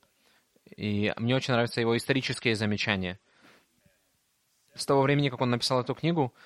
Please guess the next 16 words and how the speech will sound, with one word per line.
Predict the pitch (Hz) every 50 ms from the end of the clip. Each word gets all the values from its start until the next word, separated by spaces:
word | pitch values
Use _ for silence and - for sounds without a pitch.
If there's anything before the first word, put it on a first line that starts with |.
| - _ _ -
прошло | 139 127 - - 143 131
семьдесят | - - - 151 156 156 143 131 - - 120 -
прекрасных | - 123 120 - 127 131 127 - 127 117
годов | 113 113 110 120 131 139 - - -
изучения | 120 104 113 107 - - 135 131 127 120 117
исторического | - - 127 131 131 - 147 - - 127 113 107
богословия. | 107 104 104 107 - - 104 95 95 95 101 - _ - - - - - _
Но | 123
я | 123 127 127
постоянно | - 123 - - 127 131 139 147 143 131 123 - _ - - _ _ _ -
возвращаюсь | 123 127 120 123 123 127 120 - - 139 135 131 127 - - - _ _ _ _ _ _ _ _
к | - - 139 127 123 120 123 - -
его | - 127 127 127 135 143 143
анализу | 139 135 135 139 135 123 120 127 127 123
учения | 110 123 - - - 131 131 127 123 120 117 117 113 -
о | - 123 120 120 120 120 117 117 113 113